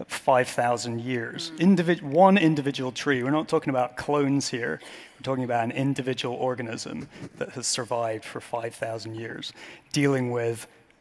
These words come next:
Speaker 1: uh, long-term changes in climate, short-term changes, extreme events. Uh,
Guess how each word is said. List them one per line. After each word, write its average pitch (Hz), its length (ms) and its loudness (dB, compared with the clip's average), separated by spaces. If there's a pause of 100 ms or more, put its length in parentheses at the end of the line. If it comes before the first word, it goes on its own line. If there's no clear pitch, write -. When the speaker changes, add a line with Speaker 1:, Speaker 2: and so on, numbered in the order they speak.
(180)
Speaker 1:
uh, 117 240 0
long-term 135 760 2
changes 127 440 -2
in 113 120 -6
climate, 131 540 0
short-term 127 640 -2
changes, 120 800 -4
extreme 131 480 -4
events. 120 640 -2 (420)
Uh, 107 300 -2